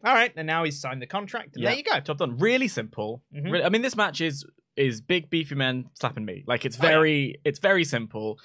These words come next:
Speaker 2: It's there because we like to watch, you know, a bash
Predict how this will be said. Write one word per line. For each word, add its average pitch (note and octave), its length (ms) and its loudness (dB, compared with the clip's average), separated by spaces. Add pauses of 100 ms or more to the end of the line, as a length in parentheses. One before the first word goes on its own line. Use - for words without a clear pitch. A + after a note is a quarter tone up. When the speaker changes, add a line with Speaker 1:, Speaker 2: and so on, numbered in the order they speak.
(160)
Speaker 2:
It's C3+ 200 -8
there D#3 260 4
because C#3+ 240 -2
we B2+ 100 -4
like C3+ 280 2
to C3+ 100 -6
watch, - 580 -4 (220)
you B2 80 -4
know, A2+ 240 2
a C3 80 2
bash - 560 0